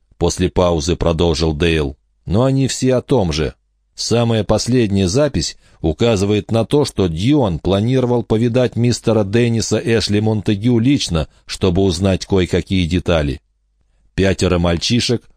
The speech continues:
молча обменялись взглядами. «Колокол Борджиа», прошептал Кевин. «Вот тена».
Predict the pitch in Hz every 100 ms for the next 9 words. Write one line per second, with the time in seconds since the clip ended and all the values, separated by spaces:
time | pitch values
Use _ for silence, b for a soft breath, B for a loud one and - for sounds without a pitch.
0 | _ 80 101 120 - 101 82 87 87 95
1 | 95 85 80 85 82 69 67 65 - _
2 | _ _ _ _ - 120 131 127 135 131
3 | 110 135 113 76 80 73 60 _ _ -
4 | 80 87 - 87 78 - 80 69 67 62
5 | _ _ _ 78 110 - 151 135 101 95
6 | 95